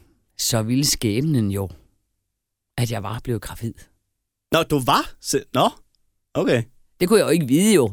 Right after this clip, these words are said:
Speaker 1: Altså, du ved, jeg vælger at sige, "Jamen, det, det vil jeg ikke alligevel." Og så får vi en snak om det, og så, så er det jo sådan, det er. Altså,
Speaker 2: Ja.
Speaker 1: jeg kan jo vælge at samle mine ben, <laughs> hvis det var det, og det gjorde jeg så. <laughs> Men, øh, men det havde jeg ikke gjort inden. Så der går ikke andet lige fjorten dage, så tænker jeg, at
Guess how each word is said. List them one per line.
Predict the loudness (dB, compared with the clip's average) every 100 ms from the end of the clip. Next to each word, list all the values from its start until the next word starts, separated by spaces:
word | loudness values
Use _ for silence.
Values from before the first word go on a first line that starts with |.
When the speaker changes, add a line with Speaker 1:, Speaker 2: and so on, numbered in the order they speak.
| -2
Speaker 1:
Altså, | -4 -2 -4 -4 -6
du | -4 2
ved, | 4
jeg | 4
vælger | 4 2
at | 2
sige, | 2 0
"Jamen, | -2
det, | -4 -8 -2
det | 0
vil | 2
jeg | 0
ikke | -2
alligevel." | -4 -4 -4 -4
Og |
så | -4 -4 -6 -6
får | -2 0
vi |
en | -2
snak | -4 -4 -2
om | 0
det, | 2
og | 2
så, | 0
så | 0
er | 0
det |
jo | 2
sådan, | 2 0
det | 0
er. | -2 -4 -8
Altså, | -8 -6 -10 -4
Speaker 2:
Ja. | -2 -2 -4 -4
Speaker 1:
jeg | 2
kan | 4
jo |
vælge | 4 2
at | 2
samle | 2 2
mine | 2 2
ben, | 2 2 0 -2
<laughs> | 0
hvis | 2 0
det | 2
var | 0
det, | 4 4
og | 4
det | 2
gjorde | 2 2
jeg | 2
så. | 0 -2 -2 -4 -2 -4 -4 -8
<laughs> | -8 -14 -14 -14 -4
Men, | 2 4 4 4
øh, | 4 4
men | 4
det | 6
havde | 6
jeg |
ikke | 6
gjort | 6 6
inden. | 6 4 4 2 -6 _ _ _ _ -6
Så | 0 2 4
der | 2
går | 2 4
ikke | 4 4
andet | 2
lige | 0
fjorten | 2 2 2 2
dage, | 2 2 -2 -4
så | -10 -6
tænker | -4 -2
jeg, | -2
at | -2